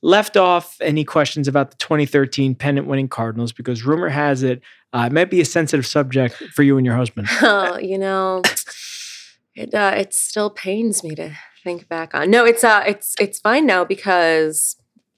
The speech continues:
Speaker 2: they made it right in the end. But so basically, this is what happened. So we got married twenty thirteen October, and, um, we got, if, if you, any Saint Louis fans are listening out there,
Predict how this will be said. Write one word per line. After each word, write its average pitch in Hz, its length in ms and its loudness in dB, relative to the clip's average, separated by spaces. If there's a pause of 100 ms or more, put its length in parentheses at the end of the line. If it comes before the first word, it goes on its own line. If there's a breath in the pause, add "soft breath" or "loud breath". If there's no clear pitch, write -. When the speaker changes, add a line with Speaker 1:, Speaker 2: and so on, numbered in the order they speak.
(420)
Speaker 2:
they 190 160 0
made 180 240 2
it - 140 -2
right - 280 -4
in 170 140 -8
the 180 100 -8
end. - 460 -10
But - 320 -4
so 214 80 -8
basically, 202 560 0
this 147 240 -4
is - 80 -14
what - 140 -12
happened. - 420 -18 (1080 loud breath)
So - 160 -6
we 175 160 0
got 339 220 2
married 170 640 0 (460)
twenty 175 240 -6
thirteen 302 340 0
October, - 760 -4 (760 soft breath)
and, 175 420 2
um, 156 580 0 (380)
we 185 140 0
got, 165 380 2
if, 196 140 4
if 208 200 0
you, 190 100 2
any 190 220 2
Saint 185 240 0
Louis 180 540 0 (600)
fans 196 480 4
are 185 120 4
listening 226 420 4
out 247 240 2
there, 247 480 4